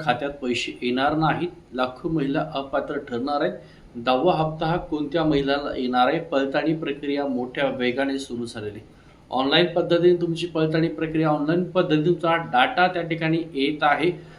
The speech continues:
तुमची लिस्ट सुद्धा जाहीर होणार आहे. कोणत्या महिलांना दहावा हप्ता कधी येणार आहे आणि कधीपर्यंत या महिला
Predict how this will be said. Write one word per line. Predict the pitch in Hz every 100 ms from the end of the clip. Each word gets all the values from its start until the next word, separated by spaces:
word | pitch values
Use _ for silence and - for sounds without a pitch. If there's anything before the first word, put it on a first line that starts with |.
| - -
तुमची | 139 147 123
लिस्ट | 131 143 -
सुद्धा | 131 127
जाहीर | 120 113 117
होणार | 113 110 101
आहे. | - - - - -
कोणत्या | 147 143 147 165
महिलांना | 165 156 143 160 165
दहावा | 160 139 135 170
हप्ता | 147 147 165 175
कधी | 170 151 190
येणार | 208 190 180
आहे | 180 165 170
आणि | 156 175 170 - - - - - - -
कधीपर्यंत | 170 175 214 202 196 190 196 190 - - - - - -
या | 147 160
महिला | 180 165 156